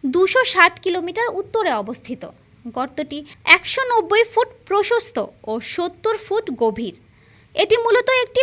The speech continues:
প্রাকৃতিক গ্যাস ক্ষেত্র। উনিশশো একাত্তর সালে এটি ধসে পড়ে তৈরি হয় এক বিশাল গর্ত। মিথেন গ্যাসের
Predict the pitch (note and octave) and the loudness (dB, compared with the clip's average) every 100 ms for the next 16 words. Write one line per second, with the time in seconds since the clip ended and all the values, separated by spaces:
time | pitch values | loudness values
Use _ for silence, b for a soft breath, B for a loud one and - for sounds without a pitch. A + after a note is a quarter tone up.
0 | C5 E4+ D4+ G4 G4+ A#4 D#4 B3 B3 - | 2 6 6 4 2 2 2 0 -2 -4
1 | - C#4 - - - _ _ _ - C#4+ | -8 -8 -8 -16 -18 _ _ _ -6 -4
2 | D#4+ G4+ D#4 D#4 F#4 - G4+ - G4+ G#4+ | 0 4 4 4 -2 -2 -4 0 0 0
3 | B4 F#4+ C#4 B3+ C4+ C#4 C#4 F4 F#4 G4 | -2 -4 -6 -6 -6 -8 -4 -4 -4 -4
4 | D#4 D#4 G#4+ G4 C#4+ - B B B F4 | -4 0 0 2 0 -2 B B B -2
5 | F4 A3+ D4 D4 G4 E4 G#3 G3+ - - | -2 -6 -4 2 2 4 -2 -4 -8 -20
6 | _ _ b b b b C#4+ E4+ G#4 B4 | _ _ b b b b -2 0 2 2
7 | A4+ A#4 B4+ | 4 4 4